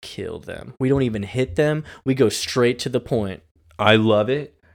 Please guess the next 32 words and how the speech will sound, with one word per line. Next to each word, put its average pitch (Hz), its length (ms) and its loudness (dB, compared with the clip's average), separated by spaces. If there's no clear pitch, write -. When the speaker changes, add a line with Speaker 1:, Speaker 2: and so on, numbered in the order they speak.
Speaker 2:
And 110 100 -2
I 110 40 2
also 107 340 2
wanna 110 140 0
add 104 220 0
another 98 200 -2
layer. 90 360 -4
What 123 340 6
if 98 540 -2
Speaker 1:
<laughs> - 320 -6
Speaker 2:
we're 117 140 8
looking 117 360 4
at 107 180 0
this 107 260 -4
all 107 240 8
wrong? 95 460 -2
Speaker 1:
<laughs> - 40 -20
Okay. - 320 -12
Speaker 2:
What 117 460 6
if 98 580 -2
Altman 110 400 6
is 104 200 -2
the 101 100 -2
hero? 90 540 -6
And 107 200 2
what 104 140 0
he 139 360 0
overheard 117 580 2
in 113 100 0
the 107 40 0
hospital 98 800 -4
was 101 380 0